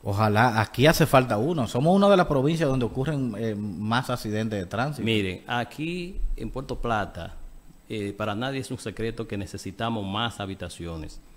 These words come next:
Speaker 2: más
Speaker 1: Sí.
Speaker 2: hospitales, porque, eh, antes de la inauguración del Hospital Ricardo Limaldo, que fue en el dos mil diecisiete,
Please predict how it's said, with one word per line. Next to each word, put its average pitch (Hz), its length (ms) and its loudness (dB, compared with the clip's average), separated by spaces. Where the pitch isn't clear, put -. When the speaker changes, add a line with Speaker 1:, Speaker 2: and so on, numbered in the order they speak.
Speaker 2:
más 113 240 2
Speaker 1:
Sí. 110 60 -4
Speaker 2:
hospitales, 87 720 -4
porque, 120 680 -2
eh, 117 340 -6
antes 156 360 0
de 139 80 2
la 127 80 2
inauguración 110 560 -4
del 107 120 -6
Hospital 101 400 -10
Ricardo 104 320 -8
Limaldo, 92 380 -6
que 90 120 -14
fue 98 140 -10
en 101 60 -6
el 98 60 -8
dos 95 100 -6
mil 98 100 -6
diecisiete, 95 600 -10